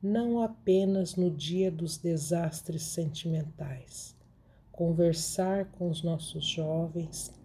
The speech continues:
conversar com os nossos pais como grandes amigos que se interligam através das suas experiências. Por que não podemos amar nossos jovens, auxiliá-los para que eles sejam eles mesmos?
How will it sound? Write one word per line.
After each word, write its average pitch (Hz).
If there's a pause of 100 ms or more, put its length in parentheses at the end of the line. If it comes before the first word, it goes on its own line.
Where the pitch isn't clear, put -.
(240)
conversar 180
com 190
os -
nossos 170
pais 165
como 156
grandes 190
amigos 165 (400)
que 202
se 208
interligam 190
através 175
das 165
suas 185
experiências. - (580)
Por 214
que 269
não 233
podemos 180
amar 165
nossos 160
jovens, 160 (140)
auxiliá-los 160 (320)
para 185
que -
eles -
sejam 156
eles 151
mesmos? 202